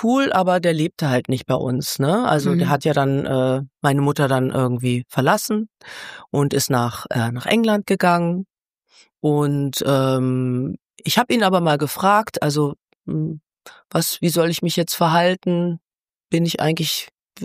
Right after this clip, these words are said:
Speaker 1: wo, wohin gehöre ich eigentlich? Und dann hat er gesagt, „Ja, du bist auf,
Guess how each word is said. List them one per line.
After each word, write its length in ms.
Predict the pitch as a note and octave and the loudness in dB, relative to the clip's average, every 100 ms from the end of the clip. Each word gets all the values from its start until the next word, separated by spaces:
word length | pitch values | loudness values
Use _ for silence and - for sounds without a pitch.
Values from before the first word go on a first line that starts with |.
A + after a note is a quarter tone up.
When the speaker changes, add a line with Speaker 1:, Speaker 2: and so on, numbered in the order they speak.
| E3+ | -12
Speaker 1:
wo, 240 | E3 F#3 F3 - | -2 0 0 0
wohin 540 | E3+ F#3+ D#3 G3 A#3 | 2 2 0 0 2
gehöre 420 | F#3 E3+ F#3 G#3+ F3+ | 2 2 2 2 0
ich 220 | D3 - | -2 0
eigentlich? 640 | A#2+ A#2+ C3+ C3 D#3+ - - - - - | 0 2 0 0 0 -2 -8 -16 -16 -4
Und 240 | - D3 | -2 2
dann 160 | C#3+ D3 | 2 2
hat 120 | C#3 | 2
er 100 | D3 | 0
gesagt, 400 | D3 C#3+ C3+ - | 0 2 0 2
„Ja, 320 | C3+ C#3+ B2+ - _ _ _ - | 2 4 2 -4 _ _ _ -16
du 140 | C3+ - _ _ | -14 -16 _ _
bist 240 | D#3 - | -2 0
auf, 240 | C3+ - | -2 -2